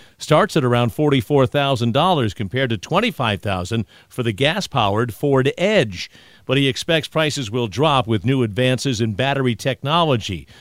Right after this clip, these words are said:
Farley also sees a future where you'll have the option of skipping the dealership, buying your Ford online at a non-negotiable price,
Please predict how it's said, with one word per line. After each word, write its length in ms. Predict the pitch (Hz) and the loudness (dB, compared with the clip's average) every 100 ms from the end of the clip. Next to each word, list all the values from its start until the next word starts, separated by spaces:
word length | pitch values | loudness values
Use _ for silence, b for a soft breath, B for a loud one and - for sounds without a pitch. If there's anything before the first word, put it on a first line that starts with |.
| B | B
Farley 420 | - 160 160 151 | 2 4 6 4
also 540 | - 180 262 285 - 151 | 2 4 4 4 2 0
sees 320 | - 139 113 | 2 0 0
a 80 | 113 | -4
future 440 | - 117 - 185 | -4 -6 -2 -4
where 180 | 175 151 | -2 -2
you'll 120 | 147 | -2
have 220 | 131 151 | -2 -2
the 120 | 131 131 | -2 -2
option 360 | 160 - 151 | -2 -2 0
of 120 | 135 - B | 0 0 B
skipping 460 | - - 214 196 175 | -12 0 2 4 2
the 80 | |
dealership, 600 | 165 262 240 175 - 110 - b b _ | 0 0 2 0 2 -2 -2 b b _
buying 320 | 127 147 143 | 0 2 2
your 120 | 123 | 0
Ford 360 | 110 175 156 143 - | 0 2 2 2 -2
online 720 | 139 180 165 185 160 135 151 | -2 0 2 2 4 2 0
at 80 | 120 | 0
a 60 | |
non-negotiable 880 | 110 120 151 156 120 135 143 127 113 | 0 0 0 0 0 0 0 -2 -4
price, 480 | - 160 196 175 | -2 0 0 -2